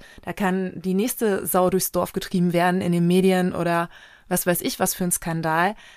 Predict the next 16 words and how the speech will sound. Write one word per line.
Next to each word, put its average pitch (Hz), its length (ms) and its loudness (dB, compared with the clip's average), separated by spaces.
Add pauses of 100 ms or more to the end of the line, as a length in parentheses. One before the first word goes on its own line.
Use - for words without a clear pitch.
(180)
Aber, 165 640 2
ähm, 165 520 -4 (1700)
du 214 160 2
hast 220 220 0
dein 208 160 4
Ding 214 160 4
gemacht 226 360 2
und 175 200 -2
du 185 60 0
machst 185 300 0
dein 180 140 0
Ding 185 220 0
halt 180 160 0
immer 175 260 0
noch 160 280 -6
und 165 520 -4